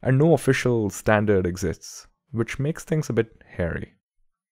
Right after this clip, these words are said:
I'm following this convention since it's followed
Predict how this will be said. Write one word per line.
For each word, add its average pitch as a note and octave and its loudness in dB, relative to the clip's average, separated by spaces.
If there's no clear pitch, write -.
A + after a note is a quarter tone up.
I'm D3+ 4
following C#3 2
this B2+ 0
convention G2 0
since C3 -4
it's - -6
followed G#2 2